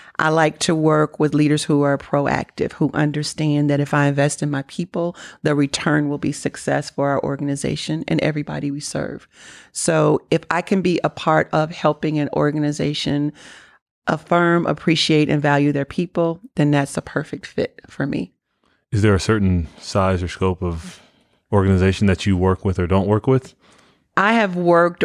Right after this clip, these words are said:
Speaker 1: with just about every type of organization you can think of. I,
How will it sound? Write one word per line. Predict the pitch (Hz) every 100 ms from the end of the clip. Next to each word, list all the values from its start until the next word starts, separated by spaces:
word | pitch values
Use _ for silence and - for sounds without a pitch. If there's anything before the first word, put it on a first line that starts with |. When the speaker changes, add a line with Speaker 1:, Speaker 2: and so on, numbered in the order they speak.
| -
Speaker 1:
with | 160 160 151 151 - _ _ _ _ _ _ _ -
just | 185 190
about | 180 151
every | 160 165
type | 180 156
of | 151
organization | 156 147 147 151 156 147
you | 143 143
can | 139 147 139
think | 135 143 139
of. | 139 135 139
I, | 143 147